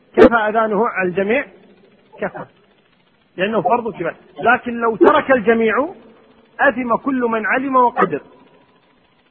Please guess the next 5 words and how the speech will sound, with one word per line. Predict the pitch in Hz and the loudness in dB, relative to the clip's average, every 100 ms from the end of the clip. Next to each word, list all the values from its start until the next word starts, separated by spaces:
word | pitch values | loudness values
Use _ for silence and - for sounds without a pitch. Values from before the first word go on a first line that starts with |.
| - | -4
أثم | 214 214 220 214 233 277 - - - - - | 0 0 -2 -2 0 0 -4 -18 -20 -20 -6
كل | 254 269 233 | -2 0 0
من | 220 | -2
علم | 214 214 240 226 247 294 - - _ _ | 0 0 -2 0 0 0 -6 -20 _ _
وقدر. | 208 214 240 180 135 | -2 2 2 2 -2